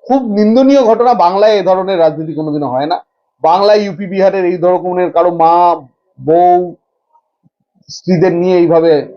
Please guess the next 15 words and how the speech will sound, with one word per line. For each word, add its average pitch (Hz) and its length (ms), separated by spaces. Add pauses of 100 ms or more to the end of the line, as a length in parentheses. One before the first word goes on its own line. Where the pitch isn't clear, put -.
আলোচনা 143 380
করা 147 260
হয় 165 180
না, 220 140 (380)
কিন্তু 247 160
করছে 349 340
কিছু 262 200
মানুষ। 240 520
এদের 233 200
নোংরা 226 340
রাজনীতি, 202 400
নোংরা 190 280
মেন্টালিটির 185 560
মানুষ 180 340
এরা, 196 180